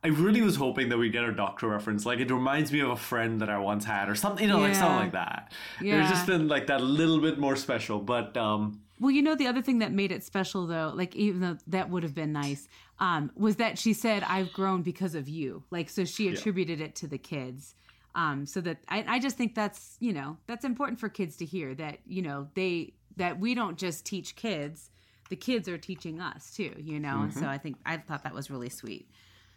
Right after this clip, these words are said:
Speaker 1: Definitely. I think that's a really important point. And what did you guys think of the kids dealing with death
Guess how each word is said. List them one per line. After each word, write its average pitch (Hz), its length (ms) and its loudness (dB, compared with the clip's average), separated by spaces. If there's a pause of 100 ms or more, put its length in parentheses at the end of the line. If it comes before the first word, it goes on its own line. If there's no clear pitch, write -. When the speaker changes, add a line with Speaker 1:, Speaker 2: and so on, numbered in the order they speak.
(1120)
Speaker 1:
Definitely. 110 560 0
I 110 80 0
think 135 160 0
that's 127 140 0
a 117 80 6
really 113 240 6
important 104 480 2
point. 110 320 0
And 123 240 -2 (640)
what 160 240 4
did 214 180 4
you 277 340 6
guys 165 360 2
think 131 340 -2
of 113 280 0
the 113 520 2 (260)
kids 127 440 0
dealing 117 520 2
with 110 380 0
death 104 320 -2